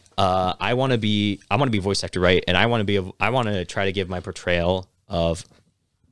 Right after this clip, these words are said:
duh, Spider-Man, obviously.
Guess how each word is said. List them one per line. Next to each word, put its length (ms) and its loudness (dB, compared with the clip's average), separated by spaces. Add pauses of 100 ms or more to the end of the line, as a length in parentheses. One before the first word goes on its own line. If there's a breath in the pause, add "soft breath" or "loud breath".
(120)
duh, 300 -6 (340)
Spider-Man, 760 -2 (140)
obviously. 720 0